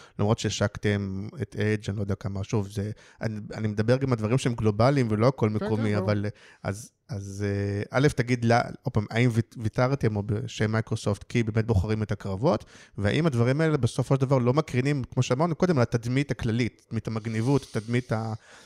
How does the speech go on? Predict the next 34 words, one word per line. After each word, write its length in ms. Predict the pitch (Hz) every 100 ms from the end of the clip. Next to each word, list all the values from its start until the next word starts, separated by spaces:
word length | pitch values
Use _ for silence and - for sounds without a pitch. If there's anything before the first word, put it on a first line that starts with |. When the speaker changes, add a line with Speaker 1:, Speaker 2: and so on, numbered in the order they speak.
| -
Speaker 1:
שבסוף, 680 | - 110 - 139 139 - - _ _ _ _ _ _ -
שוב, 220 | - 117
הדפדפן 480 | 104 107 107 - 139
שאני 160 | 143 131
משתמש, 720 | 127 123 123 131 127 127 -
ה-, 140 | 107 107 - - -
אה, 340 | - 101 98 98
רשת 260 | 113 - -
חברתית 400 | 113 - 135 156
בזמנו 340 | 160 165 151
ניסו 280 | 147 - 143
לעשות, 360 | 131 - 135 120
ו-, 260 | 123 120 117
וכל 460 | 120 123 135 - 214
מיני 100 | 214
דברים 180 | 170
כאלה 140 | 170 160
שניסו, 480 | 143 123 - 165 - - - _ -
אז 140 | 110
אולי 360 | 113 120 131 123
הם, 180 | 123 127
הם 160 | 127 120
גם 180 | 123 220
משפיעים 320 | - 151 120
על 60 |
התדמית 380 | 113 117 117 110
באופן 260 | 110 104 104
כללי. 280 | - 101 104 -
Speaker 2:
אז 120 | 139
קודם 200 | - 208
כל 160 | 208 208
זה 140 | 185
החלטות 420 | 165 156 143 151 156
אסטרטגיות. 760 | 135 131 - 113 110 117 -